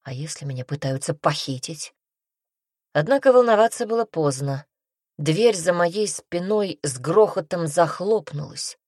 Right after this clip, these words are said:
отрезая нас от уличного шума и весеннего теплого солнышка. С замиранием сердца я сделала пару шажков в темноту. От страха позабыв простейший заговор для ночного зрения.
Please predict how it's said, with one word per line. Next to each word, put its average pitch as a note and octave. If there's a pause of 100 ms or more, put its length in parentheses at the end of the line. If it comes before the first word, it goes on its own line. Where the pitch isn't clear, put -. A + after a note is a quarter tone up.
(300)
отрезая F#3
нас E3+
от D3+
уличного D#3
шума F3
и -
весеннего D3
теплого C#3+
солнышка. C#3+ (1400)
С D3+
замиранием F#3+
сердца G#3
я E3
сделала D#3+
пару D#3
шажков D3
в -
темноту. D#3 (580)
От D3+
страха F3 (120)
позабыв D#3
простейший E3
заговор D3
для C#3
ночного D3+
зрения. D3+